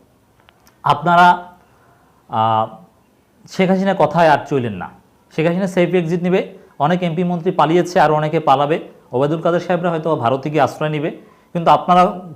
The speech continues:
গ্রামগঞ্জে, পাড়ায় পাড়ায়, মহল্লায় মহল্লায় মার খাবেন, আপনাদের জীবন দুর্বিষহ হয়ে উঠবে। আপনারা ক্ষমা চাইলে প-, আহ, তওবা করলেও তখন জনগণ হয়তো বা ক্ষমা করবে না। অতএব এখনই আপনারা ঘরে ফিরে যান।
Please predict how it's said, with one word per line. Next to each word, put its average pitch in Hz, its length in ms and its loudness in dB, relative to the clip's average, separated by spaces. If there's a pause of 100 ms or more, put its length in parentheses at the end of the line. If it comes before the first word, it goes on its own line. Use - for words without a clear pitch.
(100)
গ্রামগঞ্জে, 165 480 -2
পাড়ায় 156 340 2
পাড়ায়, 156 260 -2
মহল্লায় 156 340 -2
মহল্লায় 147 320 -6
মার 131 220 2
খাবেন, 107 300 -6 (600)
আপনাদের 165 360 0
জীবন 165 260 -2
দুর্বিষহ 160 480 -2
হয়ে 165 160 -2
উঠবে। 101 300 -6 (540)
আপনারা 175 260 -2
ক্ষমা 180 300 0
চাইলে 190 240 2
প-, 180 120 -6
আহ, 135 580 -2
তওবা 175 260 2
করলেও 190 220 -2
তখন 175 280 -2
জনগণ 156 340 -2
হয়তো 170 220 -4
বা 156 80 0
ক্ষমা 151 240 -2
করবে 139 280 2
না। 92 120 -6 (500)
অতএব 190 200 2 (120)
এখনই 190 480 2 (420)
আপনারা 151 300 0
ঘরে 139 220 -2
ফিরে 110 240 -8
যান। 87 140 -12